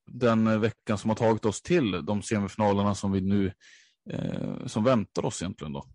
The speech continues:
eh, senare här. Vad, vad har du fått med dig från veckan som har varit egentligen?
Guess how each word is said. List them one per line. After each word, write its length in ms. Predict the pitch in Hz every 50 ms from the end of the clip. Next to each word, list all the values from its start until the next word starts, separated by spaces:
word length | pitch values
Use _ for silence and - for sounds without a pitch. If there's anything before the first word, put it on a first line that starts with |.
| _ _ -
eh, 380 | 107 98 92 78 67 64 62 - - - - - - - -
senare 360 | - 120 95 - 85 90 98
här. 160 | 92 101 107 - _ - -
Vad, 1080 | - 113 113 117 117 117 117 117 120 113 113 113 110 98 92 73 71 76 82 90 87 82
vad 180 | 110 110 113
har 60 | 113
du 240 | 113 131 139 139 131
fått 200 | - - 139 -
med 200 | - 117 113 107
dig 60 | 107
från 200 | 101 - 107 101
veckan 340 | 95 98 - _ - 98 95
som 120 | 92 - 98
har 80 | 98
varit 220 | 98 98 98 - 98
egentligen? 280 | 98 95 - 98 92